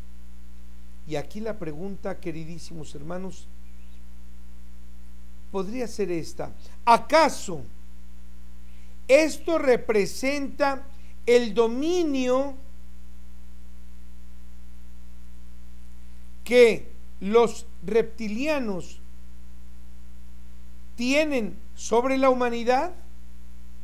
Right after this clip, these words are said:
El gran dragón posicionado en lo más alto de aquel como báculo o base cilíndrica es la representación que demuestra la autoridad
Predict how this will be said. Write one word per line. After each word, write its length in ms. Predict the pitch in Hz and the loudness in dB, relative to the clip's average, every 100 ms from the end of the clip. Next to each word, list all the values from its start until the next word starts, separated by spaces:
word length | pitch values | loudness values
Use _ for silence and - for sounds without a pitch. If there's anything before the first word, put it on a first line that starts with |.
| - - - - - - - - - - - - | -4 -4 -4 -4 -4 -4 -4 -4 -4 -4 -4 -4
El 200 | 156 156 | -4 -4
gran 380 | 139 202 254 247 | 2 4 6 6
dragón 540 | 240 233 214 254 254 | 4 6 6 6 4
posicionado 1120 | 196 240 226 240 - 220 220 240 254 247 226 - - - - | 2 0 2 -2 -2 0 2 4 4 4 2 0 -4 -4 2
en 160 | 233 226 | 2 4
lo 100 | 220 | 4
más 380 | 269 302 - | 4 2 4
alto 800 | 294 370 359 - - 330 262 - - - - - 135 | 8 8 8 2 2 6 6 6 -2 -4 -4 -4 0
de 100 | 156 | 0
aquel 360 | 151 226 240 | 2 2 2
como 300 | 170 220 196 | 0 -2 0
báculo 720 | 180 220 254 - 226 208 180 143 - - - | 2 2 2 -2 -2 0 0 0 -4 -4 -2
o 120 | 175 | 2
base 460 | 202 214 233 202 - | 4 4 0 0 -2
cilíndrica 880 | - 190 170 180 196 226 - 285 349 - - - - - - - - - - - - - - - - - - | -4 -4 -2 -4 -4 -4 -4 -4 -4 -6 -4 -4 -4 -6 -6 -6 -6 -6 -6 -4 -4 -4 -4 -4 -4 -4 -2
es 160 | 165 190 | 0 2
la 120 | 247 | 4
representación 920 | 240 - 220 208 208 214 196 226 254 | 4 2 0 0 -2 -2 -2 -2 -2
que 120 | 247 | -2
demuestra 500 | 220 214 220 247 247 | 0 0 0 0 0
la 100 | 233 | 0
autoridad 720 | 220 185 220 208 196 254 285 | 0 0 0 0 0 0 0